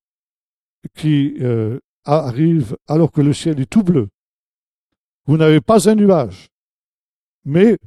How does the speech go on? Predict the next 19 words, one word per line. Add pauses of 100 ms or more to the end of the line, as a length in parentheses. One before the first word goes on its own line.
vous
avez
un
orage
qui
éclate (460)
à
quatre
kilomètres
plus
haut. (1300)
Vous
n'en
entendez
rien,
vous
n'en
voyez
rien.